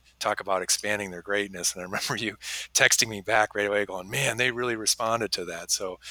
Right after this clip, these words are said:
I mean, it's really cool when you start building a team and, and they respect you as a leader and, and you challenge them, um,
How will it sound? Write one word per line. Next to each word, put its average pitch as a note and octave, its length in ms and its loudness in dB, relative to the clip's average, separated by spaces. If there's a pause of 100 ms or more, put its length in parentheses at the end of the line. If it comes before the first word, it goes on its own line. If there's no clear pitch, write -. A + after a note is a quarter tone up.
(360)
I A2 60 -6
mean, A2 180 -4
it's C3+ 220 4
really C3 200 2
cool A2+ 360 -2
when G2 100 -6
you G2+ 100 -4
start G#2 300 0
building G#2 280 -4
a F#2+ 40 -4
team G#2 420 -2
and, F#2 220 -12
and F#2+ 200 -10
they G#2 120 -2
respect G2+ 480 -2
you G2 100 -10
as F#2 120 -6
a F#2 60 -14
leader G2 440 -8
and, F2 140 -14 (440)
and G2 180 -6
you A2 100 -12
challenge A#2 640 2
them, F#2 460 -6
um, F2+ 360 -6